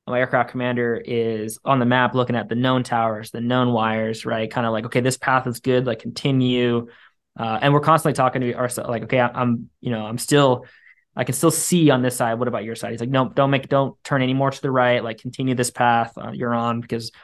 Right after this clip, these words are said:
if you go more to the right, we're gonna, we're gonna pop into the, you know, the, the I F R conditions, the clouds, and that's, that's no good for anybody on board. We're capable,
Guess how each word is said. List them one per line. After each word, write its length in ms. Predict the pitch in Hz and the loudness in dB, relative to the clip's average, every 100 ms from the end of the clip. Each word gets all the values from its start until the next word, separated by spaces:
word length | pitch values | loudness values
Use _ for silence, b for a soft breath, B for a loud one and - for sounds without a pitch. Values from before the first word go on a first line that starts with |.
| b | b
if 100 | 131 | 0
you 60 | 135 | 4
go 80 | 139 | 6
more 100 | 143 | 6
to 60 | |
the 80 | 131 | 6
right, 180 | 127 120 | 4 4
we're 80 | 123 | 2
gonna, 220 | 113 104 - | -2 -4 -6
we're 80 | |
gonna 120 | 120 113 | -6 -2
pop 300 | 143 110 113 | 0 0 0
into 160 | 110 | -4
the, 240 | 107 101 - - _ | -6 -10 -10 -18 _
you 100 | 120 | -10
know, 240 | 107 110 | -8 -8
the, 460 | 117 113 110 113 b b b b - | -6 -6 -4 -6 b b b b -8
the 100 | - | 2
I 120 | 135 | 2
F 120 | 123 | 4
R 140 | 127 120 | 4 4
conditions, 420 | 110 - - - | 0 -8 -10 -12
the 100 | 113 | -4
clouds, 380 | - 113 107 113 | 2 2 2 0
and 60 | |
that's, 220 | 123 - | -2 -2
that's 220 | - 127 - | -4 -4 -2
no 140 | 113 | -4
good 180 | 110 107 | -4 -6
for 60 | |
anybody 300 | 120 113 117 | -6 -4 -6
on 60 | 113 | -4
board. 180 | 113 117 | -4 0
We're 120 | 147 | 0
capable, 600 | 151 151 156 180 190 185 | 4 2 4 4 2 0